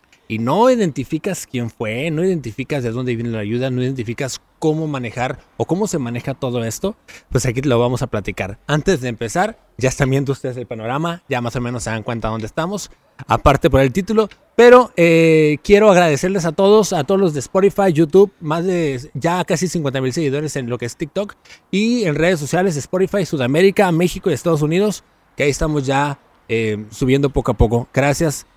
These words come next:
a todos ustedes. Pero bueno, en esta ocasión me encuentro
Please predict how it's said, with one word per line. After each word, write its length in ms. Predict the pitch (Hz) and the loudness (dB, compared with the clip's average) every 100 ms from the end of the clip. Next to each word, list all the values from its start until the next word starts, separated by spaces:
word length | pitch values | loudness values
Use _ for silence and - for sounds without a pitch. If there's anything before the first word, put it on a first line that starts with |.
| _ _ | _ _
a 140 | 107 110 | -4 0
todos 340 | - 123 110 | 0 0 -2
ustedes. 560 | 110 - 95 92 - - - | -8 -8 -10 -8 -8 -10 2
Pero 160 | 160 208 | 8 8
bueno, 260 | 226 143 - | 8 6 0
en 100 | 151 | -2
esta 180 | 196 226 | 0 0
ocasión 300 | 233 185 233 | -2 -2 -2
me 100 | 233 | -2
encuentro 540 | 233 240 233 240 233 | -2 -2 -2 -4 -4